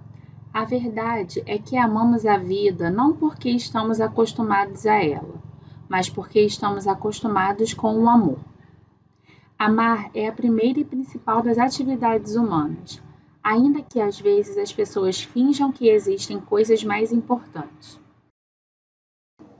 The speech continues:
No livro A Última Grande Lição, o jornalista Mitch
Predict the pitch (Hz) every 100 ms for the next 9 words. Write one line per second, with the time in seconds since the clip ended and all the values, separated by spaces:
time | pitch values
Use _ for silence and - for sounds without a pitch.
0 | - - 233 247 247 262 277 214 202 190
1 | - 202 214 285 - 269 240 202 190 185
2 | 175 165 160 - 202 180 156 - - -
3 | - - 214 202 214 247 247 196 214 220
4 | 208 180 208 190 - - -